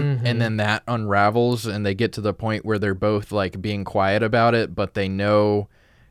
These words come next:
Speaker 2: you know, what the other one is up to. Like,
Speaker 1: Mm-hmm.
Speaker 2: that's, like, so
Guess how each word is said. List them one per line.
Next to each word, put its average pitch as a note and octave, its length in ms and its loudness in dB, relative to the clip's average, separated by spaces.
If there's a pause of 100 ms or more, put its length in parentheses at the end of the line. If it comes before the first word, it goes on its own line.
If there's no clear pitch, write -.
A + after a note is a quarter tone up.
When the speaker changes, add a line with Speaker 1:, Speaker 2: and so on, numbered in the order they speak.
Speaker 2:
you A2 100 -4
know, G2+ 100 -2
what G#2 200 0
the A2+ 140 0
other A2+ 260 2
one A2 160 0
is G2+ 160 -4
up G#2+ 280 -4
to. C3+ 360 4
Like, D#3 240 4
Speaker 1:
Mm-hmm. C3 120 0
Speaker 2:
that's, D#3+ 300 2
like, B2+ 200 -2
so C3+ 840 6